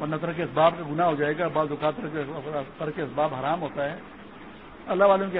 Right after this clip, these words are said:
خاص شان ہوتی ہے، ان کو جانب اللہ حالات بتا دیے جاتے ہیں، اور چیز واضح ہو جاتی ہے، اس لیے وہ فیصلہ جو ہے تو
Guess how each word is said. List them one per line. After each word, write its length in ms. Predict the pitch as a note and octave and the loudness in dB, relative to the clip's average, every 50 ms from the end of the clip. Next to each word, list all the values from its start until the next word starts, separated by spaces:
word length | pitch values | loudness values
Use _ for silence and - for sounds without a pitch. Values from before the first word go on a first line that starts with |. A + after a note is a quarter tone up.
| - - | 0 2
خاص 160 | D#3+ F3 E3+ - - | 4 2 2 2 2
شان 220 | E3+ F#3 A3 A3 | 2 2 2 2
ہوتی 220 | E3+ D3 - D3 C3+ C3+ | 0 -2 -4 -2 -2 -2
ہے، 80 | D3 G3 - - - - - - - - - - - - - - - - - - - - - - - - | -2 -4 -6 -12 -16 -16 -18 -18 -18 -18 -18 -18 -18 -18 -18 -18 -18 -18 -18 -18 -18 -18 -18 -12 -4 -2
ان 140 | F#3+ F#3+ G3+ E3+ | 0 0 0 2
کو 140 | D#3+ E3+ D#3+ E3 F#3 G3+ - - - - - - - - - - - - A3+ E3+ D3+ | 4 4 6 6 4 2 -2 -8 -16 -16 -18 -18 -18 -18 -18 -16 -10 -8 -6 -2 4
جانب 280 | D#3+ E3+ F3+ F#3+ F#3 F3 | 6 6 6 6 4 0
اللہ 260 | F3+ E3 E3+ E3 D#3 D3 - - - - - - - - - - - - - - - - - - | 2 4 6 6 6 4 0 -6 -12 -18 -18 -18 -18 -18 -18 -18 -18 -18 -18 -18 -18 -14 -8 -4
حالات 240 | E3 D3+ D#3 E3+ E3 D3+ | 2 4 4 4 4 2
بتا 200 | D3+ C#3+ E3+ G3+ | 0 2 4 4
دیے 180 | A3 F3+ E3+ D3+ | 4 4 2 2
جاتے 240 | C#3+ C#3 C3+ - E3 C#3+ | 2 2 0 0 -2 -2
ہیں، 120 | C3+ D#3 - - - - - - - - - - - - - D#3 D3 C#3+ D#3+ G3+ A3 A3 - - - - - - - - - - - - - - - - - - - | -2 -4 -6 -10 -16 -18 -18 -18 -18 -18 -18 -18 -18 -10 -4 -2 0 0 0 -2 -6 -10 -12 -16 -18 -18 -18 -18 -18 -18 -18 -18 -18 -18 -18 -18 -18 -18 -18 -16 -8
اور 160 | - - D#3 D#3 D3 F3 | -2 2 2 2 2 0
چیز 120 | F3+ E3 | -2 0
واضح 260 | D3+ D#3+ E3 F#3 G3+ A3 | 4 4 4 6 6 4
ہو 100 | F#3 D3+ | 2 2
جاتی 280 | D3 C#3+ C#3 C#3+ C#3+ C#3+ D3+ | 2 0 -2 -2 -4 -2 -2
ہے، 60 | E3+ F#3 - - - - - - - - - - - - - - - - - - - - | -4 -4 -8 -14 -18 -18 -18 -18 -18 -18 -18 -18 -18 -18 -18 -18 -18 -18 -18 -18 -10 -4
اس 160 | A3+ G3+ G3 D#3+ - E3 | 0 0 0 0 -2 0
لیے 220 | E3+ E3+ E3+ E3+ E3+ F3+ F#3+ F#3+ - - - - - - - - | 2 4 6 6 4 4 0 -4 -10 -16 -16 -16 -18 -16 -10 -2
وہ 100 | G3+ F#3 E3+ - | 0 0 2 4
فیصلہ 300 | F3 E3+ D#3+ D3+ G3+ F#3+ F3 | 2 2 4 4 4 4 4
جو 100 | D3 D3 D3+ | 4 4 2
ہے 60 | E3+ | 2
تو 120 | D3+ A#3 | 0 -2